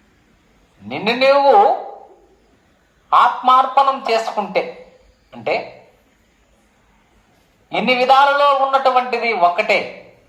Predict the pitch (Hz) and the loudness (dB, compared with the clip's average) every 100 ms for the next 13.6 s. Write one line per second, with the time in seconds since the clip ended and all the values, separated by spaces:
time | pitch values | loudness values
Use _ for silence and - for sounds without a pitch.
0 | _ _ - 196 233 226 214 214 190 185 | _ _ -4 0 0 0 -4 -4 -6 -4
1 | 180 127 139 160 - 175 - - - - | -2 0 2 0 0 0 0 -8 -20 -20
2 | _ _ _ _ _ _ _ _ - 180 | _ _ _ _ _ _ _ _ 0 2
3 | 233 - 226 208 180 170 180 175 - 143 | 0 0 -2 -2 -6 0 0 0 -6 -10
4 | 135 143 123 127 123 117 107 113 - - | -8 -4 -4 -4 -6 -6 -2 2 2 2
5 | - - - _ _ _ _ _ _ _ | -6 -18 -20 _ _ _ _ _ _ _
6 | _ _ _ _ _ _ - 233 269 294 | _ _ _ _ _ _ 0 2 2 0
7 | 254 226 - - - _ _ _ _ _ | -4 -6 -10 -18 -20 _ _ _ _ _
8 | _ _ _ _ _ _ _ _ _ _ | _ _ _ _ _ _ _ _ _ _
9 | 202 226 269 254 262 254 285 285 285 285 | 0 0 0 0 0 0 2 2 2 2
10 | 285 269 269 269 262 247 240 - 233 - | 2 0 0 0 0 0 -2 -4 -8 -4
11 | - 143 - - 226 233 - 202 - 233 | 2 4 4 0 -2 -2 0 0 0 0
12 | 247 254 208 208 269 330 330 269 262 202 | 0 0 -6 -6 -4 -2 -2 0 0 -2
13 | 180 180 156 113 90 | -4 -4 -4 -4 -12